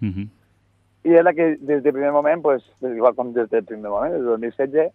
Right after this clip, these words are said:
Speaker 2: ella té carta lliure també, la vam reunir jo l'altre dia en el cotxe, vam, vam fer ahí dos, dos o tres hores de vídeos, de fotos, ja té totes les fotos, cadascú com té que anar, cadascú com, com, com té que anar caracteritzat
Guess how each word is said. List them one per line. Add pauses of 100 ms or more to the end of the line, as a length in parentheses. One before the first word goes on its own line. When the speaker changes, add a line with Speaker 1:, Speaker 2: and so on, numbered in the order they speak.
Speaker 2:
ella
té
carta
lliure
també, (600)
la
vam
reunir
jo
l'altre
dia
en
el
cotxe, (800)
vam, (360)
vam
fer
ahí
dos, (180)
dos
o
tres
hores
de
vídeos,
de
fotos,
ja
té
totes
les
fotos, (160)
cadascú
com
té
que
anar,
cadascú
com, (680)
com, (180)
com
té
que
anar
caracteritzat